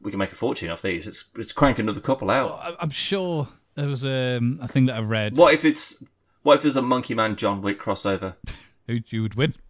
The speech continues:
Speaker 2: Mon-, Mon-, Monkey Man or John Wick?
Speaker 1: No, no, not fight. No, it'd be a Godzilla versus King Kong. They both have a fight. One wins one, one wins the other, and then they've got
Speaker 2: They
Speaker 1: to take
Speaker 2: have to
Speaker 1: out a room
Speaker 2: team
Speaker 1: of
Speaker 2: up.
Speaker 1: hundred dudes.
Speaker 2: It's,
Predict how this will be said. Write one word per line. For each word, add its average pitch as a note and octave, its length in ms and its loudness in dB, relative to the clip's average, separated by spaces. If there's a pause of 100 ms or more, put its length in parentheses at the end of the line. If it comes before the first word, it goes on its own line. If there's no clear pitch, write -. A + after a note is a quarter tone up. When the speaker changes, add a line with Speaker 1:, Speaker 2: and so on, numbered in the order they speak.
(100)
Speaker 2:
Mon-, B2 200 -2
Mon-, B2 220 -4
Monkey B2+ 240 0
Man B2 120 0
or A#2+ 40 0
John A#2 220 0
Wick? C#3+ 140 0
Speaker 1:
No, F3 140 10
no, F3+ 160 10
not D#3 200 10
fight. - 440 6
No, E3 140 10
it'd B2 120 8
be C#3+ 100 10
a A#2+ 80 0
Godzilla B2+ 400 6
versus G2+ 260 0
King G2+ 240 2
Kong. G2 300 4
They F#2+ 100 2
both B2 220 6
have G#2+ 140 -4
a F#2 40 -8
fight. F2+ 460 2
One G#2+ 240 0
wins G2+ 280 0
one, F#2 260 2
one G2+ 180 0
wins F#2 160 -2
the F#2 100 0
other, E2+ 180 -2
and F2+ 200 -4
then F2 80 0
they've E2 120 -4
got E2 220 -2
Speaker 2:
They F#2 140 0
Speaker 1:
to - 0 -
take D2 60 -10
Speaker 2:
have F2+ 100 0
to D#2 80 -4
Speaker 1:
out - 40 -2
a B2+ 40 0
room G2+ 140 0
Speaker 2:
team G2+ 40 0
Speaker 1:
of G2 60 -4
Speaker 2:
up. - 60 -12
Speaker 1:
hundred F#2 420 -6
dudes. G2 400 4
Speaker 2:
It's, - 140 -2